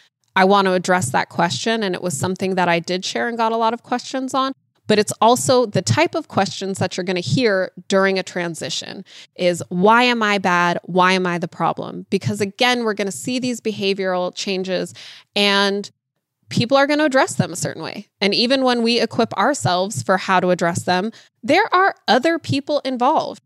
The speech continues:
So while I might address her with certain things, her sisters are not over here giving her all the grace and compassion in the world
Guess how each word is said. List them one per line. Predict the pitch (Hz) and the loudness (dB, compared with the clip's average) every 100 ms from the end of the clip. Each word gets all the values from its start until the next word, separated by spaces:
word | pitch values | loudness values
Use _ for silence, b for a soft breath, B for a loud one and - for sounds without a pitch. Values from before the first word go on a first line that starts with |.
| _ _ | _ _
So | - - 220 | -8 2 4
while | 214 226 240 233 | 6 6 6 4
I | 196 254 | 2 2
might | 302 277 277 | 2 0 0
address | - 220 214 220 - | -2 0 0 0 -2
her | 240 226 | -2 0
with | 220 214 - | -2 -4 -10
certain | - 208 214 | -4 -4 -2
things, | 220 214 220 | -2 -2 -2
her | - 339 | 0 2
sisters | - 403 - 330 | 2 0 2 2
are | 277 | 4
not | 247 233 277 | 4 4 4
over | 247 254 | 2 2
here | 254 240 226 | 0 0 0
giving | 220 220 220 | 0 -2 0
her | 220 | 2
all | 214 | 4
the | 214 | 4
grace | 185 196 202 | 2 0 0
and | 196 | -4
compassion | 190 196 170 - 180 | -2 0 0 0 0
in | 180 | 2
the | |
world | 165 151 170 233 | 2 2 0 -2